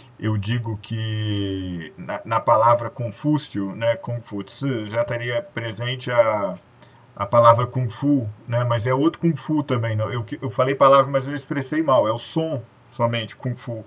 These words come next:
né, porque é outra palavra, não é o mesmo Kung Fu do, do, das artes marciais, tá? Que tá,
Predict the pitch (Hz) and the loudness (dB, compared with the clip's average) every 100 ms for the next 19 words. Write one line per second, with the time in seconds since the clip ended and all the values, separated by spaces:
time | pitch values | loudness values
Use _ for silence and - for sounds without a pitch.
0 | - - - - 113 123 - 107 120 120 | -16 -20 -20 -4 0 0 -2 -6 -4 -2
1 | 131 131 135 123 107 104 107 113 117 120 | 0 4 6 6 4 0 -2 2 2 0
2 | 117 120 - 120 - 120 123 120 113 131 | -8 -10 -10 -10 -10 -10 -8 -10 -12 -12
3 | 110 110 101 104 107 117 - 113 107 - | -12 -10 -10 -8 0 0 0 -6 -6 0
4 | 107 104 95 - - - - 104 120 113 | 0 0 -6 -16 -20 -20 0 2 2 0
5 | - | -4